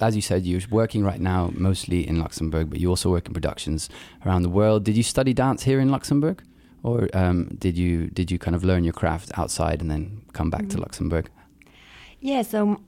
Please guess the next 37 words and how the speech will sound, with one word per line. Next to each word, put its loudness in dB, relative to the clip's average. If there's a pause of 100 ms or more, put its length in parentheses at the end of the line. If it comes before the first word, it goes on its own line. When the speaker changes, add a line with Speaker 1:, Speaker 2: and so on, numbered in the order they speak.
Speaker 2:
um, -2
I -4
started -2
dancing 0
in -2
Luxembourg -2
at -10
the -8
Conservatory -2
of -12
Esch -6
in -6
Alzette. -8
That's -16
where -6
I -6
studied, -8
um, -8
and -2
graduated -2
in -4
ballet -4
dance -12
and -12
contemporary -8
dance. -6 (640)
Um, 2
and 2
around 4
sixteen, -2
I 0
started -2
to, -2 (120)
uh, -2
move 2
a -10
bit -2